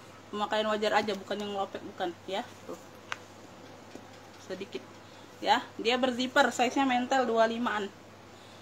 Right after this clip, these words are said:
Ya, size-nya mentel, dia berzipper, zippernya masih bawaan ocil ya. Tuh, zippernya ocil masih ya, Beb, ya. Talinya memang bawaan seperti itu ya, Bunda, ya. Talinya nyatu ya, memang bawaan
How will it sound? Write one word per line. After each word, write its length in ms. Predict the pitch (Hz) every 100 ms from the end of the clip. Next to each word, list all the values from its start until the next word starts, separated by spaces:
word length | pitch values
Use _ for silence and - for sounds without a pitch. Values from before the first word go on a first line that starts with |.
| -
Ya, 260 | - 220 262
size-nya 380 | - 226 - 240
mentel, 320 | 220 226 220
dia 160 | 226 226
berzipper, 500 | 220 226 226 254 269
zippernya 400 | 240 247 247 254
masih 260 | 240 240 226
bawaan 380 | 214 214 202 196
ocil 400 | 220 - 247 277 -
ya. 240 | 214 254 320 -
Tuh, 220 | - 226 - - - - - -
zippernya 460 | 202 208 220 214
ocil 260 | 208 - 262
masih 400 | 240 240 254 240
ya, 40 | 220
Beb, 140 | 247 - - 202
ya. 140 | 220 277 - - - - -
Talinya 340 | 233 247 285
memang 300 | 294 277 277
bawaan 320 | 254 254 254
seperti 420 | 302 254 - 233
itu 140 | 247 285
ya, 80 | 233
Bunda, 240 | 233 233
ya. 220 | 226 269 -
Talinya 380 | - 214 214 247
nyatu 420 | 240 220 - 247
ya, 140 | 196 240
memang 240 | 214 208
bawaan 380 | 196 196 196 175